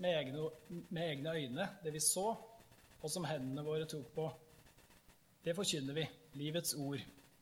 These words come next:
Det vil si Jesus da, som ble ofte omtalt som ordet. Og også i,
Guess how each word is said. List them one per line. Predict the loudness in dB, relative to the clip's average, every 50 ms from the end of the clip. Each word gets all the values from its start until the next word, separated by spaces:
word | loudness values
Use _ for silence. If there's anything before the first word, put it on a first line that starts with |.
| -20 -20 -20 -20 -20 -20 -20 -20 -20 -8 -2
Det | 0 0 2
vil | 2
si | 2 2 2 2 2 2
Jesus | 2 2 2 2 4 4 4 4
da, | 4 2
som | 2 0 0
ble | 0 0
ofte | -2 -2 -2 0 0 0 0 -4 -10 -16 -20 -20 -20 -20 -10 -6
omtalt | -4 -4 -4 -2 -4 -2 0 0
som | 0 0 -2 -4 -6 -6
ordet. | -4 -4 -2 0 0 0 -2 -4 -10 -20 -20 -20 -20 -20 -20 -20 -20 -20 -20 -20 -20 -20 -20 -20 -20 -20 -20 -20 -20 -20 -20 -20 -20 -20 -20 -20 -20 -20 -20 -20 -20 _ -20 -20 -20 -18 -18 -18 -18 -18 -20 -20 -4 2
Og | 4 6
også | 8 8 8 10 10
i, | 10 8 8